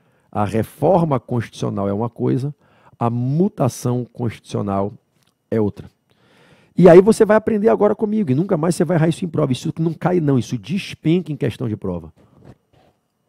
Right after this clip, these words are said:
Isso não cai não, isso despenca em prova, tá? Preste atenção. Poder constituinte derivado reformador. Reforma constitucional. Do que se trata?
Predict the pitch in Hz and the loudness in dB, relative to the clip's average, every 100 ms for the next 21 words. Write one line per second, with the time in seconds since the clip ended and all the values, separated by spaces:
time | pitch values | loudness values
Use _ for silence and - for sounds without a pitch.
0 | _ _ _ _ _ _ _ _ _ _ | _ _ _ _ _ _ _ _ _ _
1 | _ _ _ _ _ _ _ _ _ _ | _ _ _ _ _ _ _ _ _ _
2 | _ _ _ _ _ - 139 147 143 117 | _ _ _ _ _ -4 -2 0 0 0
3 | 92 - 110 135 - 135 123 101 90 87 | -2 -6 -10 -12 0 0 0 -6 -6 -8
4 | 82 101 _ _ - 127 - _ _ _ | -8 -16 _ _ -2 -2 -2 _ _ _
5 | - 175 151 151 117 87 82 _ _ _ | -2 0 0 -4 -6 -8 -12 _ _ _
6 | _ _ _ _ - - - - _ - | _ _ _ _ -20 -20 -20 -20 _ 4
7 | 165 143 202 220 - _ _ _ 165 135 | 6 10 8 8 -2 _ _ _ -2 -2
8 | 160 - 123 156 - - 160 - _ _ | -4 -2 -2 -2 -4 -8 -10 -12 _ _
9 | 107 127 120 98 127 139 143 107 127 131 | -4 0 0 0 0 0 -4 -6 -4 -4
10 | 131 135 113 98 85 - _ _ _ _ | -2 -4 -4 -4 -6 -12 _ _ _ _
11 | 104 107 107 143 127 - - 156 180 160 | -6 -6 0 0 0 -6 -2 0 0 -2
12 | 160 143 - 139 131 - 127 107 87 - | -4 -6 -6 -6 -6 -6 -6 -4 -6 -8
13 | 107 120 151 - 98 90 82 | -8 -6 -6 -6 -6 -6 -8